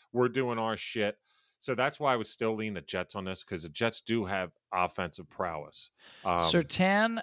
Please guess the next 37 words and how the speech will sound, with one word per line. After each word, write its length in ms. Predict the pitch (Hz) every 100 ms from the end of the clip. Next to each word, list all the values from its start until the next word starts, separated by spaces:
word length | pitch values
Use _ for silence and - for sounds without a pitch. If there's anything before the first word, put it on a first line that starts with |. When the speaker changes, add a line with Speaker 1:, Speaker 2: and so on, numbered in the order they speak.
| -
Speaker 2:
blanketed 840 | 156 143 151 156 151 151 131 131 -
Mike 320 | 147 139 131
Williams 320 | 139 131 120 -
so 200 | 139 127
bad 300 | 131 127 123
that 120 | 120
they 80 | 123
couldn't, 400 | 143 139 - -
that 180 | 131
Herbert 280 | 123 147 139
couldn't 200 | 156 139
even 120 | 127
throw 100 | 123
to 60 | 131
him. 60 | 95
Speaker 1:
Incredible. 200 | 85 - _ _ -
Incredible. 360 | 104 123 120 - - - -
Speaker 2:
Uh, 420 | 165 160 156 165
so 520 | 156 - 202 185 180 - -
i-, 120 | 131 - - - -
his 200 | 151 147
real 140 | 196
name 120 | 180
is 120 | 156 135
Ahmad, 580 | 135 135 120 110 110 120
but 180 | 127 -
Sauce 340 | - 175 170
Speaker 1:
Yep. 40 | -
Speaker 2:
Gardner 420 | 160 147 139 139
is 300 | - 131 120 - -
plus 480 | - 160 151 -
two 340 | - - 165 156
seventy-five 1040 | - - 147 139 123 - 135 127 127 127
Speaker 1:
Oh. 20 | 147
Speaker 2:
right 40 |
Speaker 1:
Get 140 | 160
Speaker 2:
now. 360 | 160 165 170